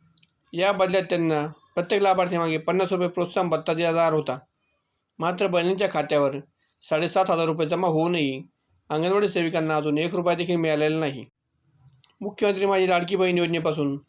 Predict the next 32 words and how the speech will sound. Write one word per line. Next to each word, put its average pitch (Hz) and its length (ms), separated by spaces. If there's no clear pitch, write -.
कोणीही 208 320
वंचित 196 300
राहू 170 160
नये 147 240
यासाठी 170 400
मुदतवाढ 175 400
देण्यात 170 260
आली 160 160
होती. 139 300
अंगणवाडी 196 400
सेविकांना 170 600
प्रोत्साहन 180 520
म्हणून 143 380
पन्नास 180 300
रुपये 180 180
प्रत्येक 180 340
आठवड्यासाठी 170 300
देण्याचे 156 360
शासनाकडून 160 480
सांगण्यात 151 300
आले 151 120
होते. 139 300
मात्र 160 320
अद्याप 160 340
एकाही 156 540
अंगणवाडी 196 420
सेविकेला 175 640
त्या 175 200
कामाचा 175 340
मोबदला 170 340
मिळालेला 165 380
नाही. 135 240